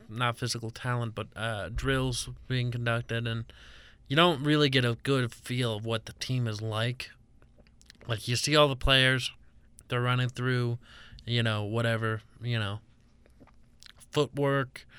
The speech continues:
uh, passing, you know, offensive line drills.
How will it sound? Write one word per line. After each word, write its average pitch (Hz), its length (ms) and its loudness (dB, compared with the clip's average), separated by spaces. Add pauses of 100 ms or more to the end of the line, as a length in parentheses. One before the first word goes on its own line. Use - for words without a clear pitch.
(460)
uh, 98 200 -4
passing, 123 920 0
you 113 120 -2
know, 104 260 -4
offensive 120 800 -2 (440)
line 113 380 0
drills. 113 560 -4